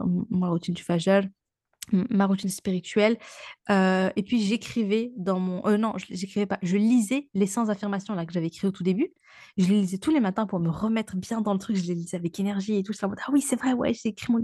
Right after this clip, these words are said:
Je, j'ai écrit mon livre pour ça. J'ai écrit mon livre pour ça. Ah oui, c'est vrai, alhamdoulilah, c'est trop bien. Je suis trop reconnaissante envers Allah, c'est trop bien, c'est une super expérience et tout. »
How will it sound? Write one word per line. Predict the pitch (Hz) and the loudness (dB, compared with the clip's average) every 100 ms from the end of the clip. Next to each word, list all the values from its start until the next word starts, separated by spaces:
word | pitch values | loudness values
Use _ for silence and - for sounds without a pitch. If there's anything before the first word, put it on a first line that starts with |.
| 240 | 2
Je, | |
j'ai | 220 240 214 240 | 4 4 2 -2
écrit | - | 2
mon | 247 | 4
livre | 247 - | 4 2
pour | 302 | -4
ça. | - 240 - - - | 0 0 0 -4 -8
J'ai | - | -4
écrit | - | 2
mon | 254 | 4
livre | 254 | 4
pour | 247 | 2
ça. | - | -2
Ah | 277 | 0
oui, | |
c'est | 269 269 | 2 2
vrai, | 262 | 2
alhamdoulilah, | 269 277 - 285 254 254 | 4 2 4 4 6 4
c'est | 254 | 0
trop | - 240 | -4 -4
bien. | 277 269 | 0 0
Je | |
suis | - | 0
trop | - | -2
reconnaissante | 277 269 254 247 | -2 -2 -4 -2
envers | 254 | 0
Allah, | 262 277 | 2 0
c'est | 247 | 0
trop | - | 0
bien, | 240 269 | 2 0
c'est | - | -2
une | |
super | 214 - | -10 -6
expérience | 240 - 247 240 | -6 -2 -2 -2
et | |
tout. » | 233 | -4